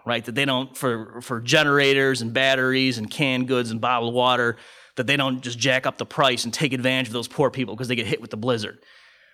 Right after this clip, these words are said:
But actually, i-, if you've studied economics, you know that that's, that's not true. What happens in that situation is, you know, you got a fixed supply, the demand goes way up because people are panicked that, "Uh-oh, we, the, the trucks from Sam's or whatever might not be able to get in here for a few days."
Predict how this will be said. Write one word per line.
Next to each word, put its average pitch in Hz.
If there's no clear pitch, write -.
But 139
actually, 151
i-, 131
if 131
you've 120
studied 139
economics, 139
you 135
know 139
that 127
that's, 131
that's 135
not 123
true. 247
What 120
happens 160
in 131
that 131
situation 127
is, 113
you 113
know, 110
you 110
got 113
a 110
fixed 220
supply, 127
the 135
demand 131
goes 131
way 131
up 123
because 120
people 123
are 107
panicked 131
that, 117
"Uh-oh, 113
we, 127
the, 107
the 117
trucks -
from 107
Sam's 131
or 127
whatever 120
might 120
not 117
be 127
able 117
to 117
get 123
in 143
here 131
for 117
a 110
few 127
days." 110